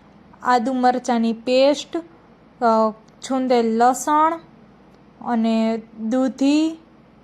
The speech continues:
અને મેથી લીધેલ છે. જો દૂધી અને મેથીનું પ્રમાણ થોડું આપણે વધારે રાખીશું,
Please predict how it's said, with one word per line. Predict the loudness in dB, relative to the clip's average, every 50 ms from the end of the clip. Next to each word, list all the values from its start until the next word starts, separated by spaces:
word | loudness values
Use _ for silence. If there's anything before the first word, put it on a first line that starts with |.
| _ _ _ _
અને | -6 -4 -2 -2 0
મેથી | 0 0 0 0 -2 -2 -4 -4 -4 -2
લીધેલ | -2 -2 -4 -2 -2 -2 -2 -2 -2 -4
છે. | -6 -6 -4 -4 -4 -4 -6 -8 -16 _ _ _ -20 -20 _ -20 _ _ -20 _ _ -20 -20 _ _ -4
જો | -4 -2
દૂધી | -2 -2 -2 -2 -2 0 0 0 0
અને | 2 2 0 0 0 -2 0 0 0 0
મેથીનું | 0 0 0 0 -2 -2 -4 -6 -6 -4 -4 -6
પ્રમાણ | -4 -2 -2 -2 0 0 -2 -2 -4
થોડું | -6 -8 -4 -2 0 0 2 2 2 2
આપણે | 2 0 0 -2 0
વધારે | 0 0 0 0 0 0 0 0 0 0 0
રાખીશું, | 0 0 0 0 -4 -8 -10 -10 -8 -10 -10 -10 -10